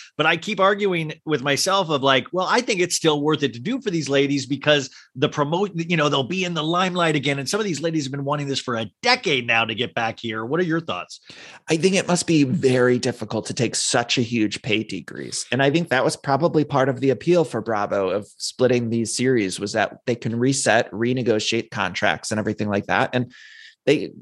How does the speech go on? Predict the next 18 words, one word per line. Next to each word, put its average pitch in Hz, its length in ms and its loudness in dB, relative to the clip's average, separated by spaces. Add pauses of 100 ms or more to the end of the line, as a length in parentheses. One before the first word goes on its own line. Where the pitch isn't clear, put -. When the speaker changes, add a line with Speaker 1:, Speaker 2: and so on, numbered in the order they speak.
(400)
Speaker 2:
quite 170 240 2
frankly, 170 460 4
none 147 240 2
of 170 100 2
the 160 100 4
networks 127 420 0
have 127 160 2
the 120 80 0
same 127 260 0
kind 131 180 0
of 113 80 2
money 120 280 0
they 110 180 -2
did 107 260 -4
ten 117 240 -2
years 120 360 0
ago 85 580 2 (480)
because 123 500 -2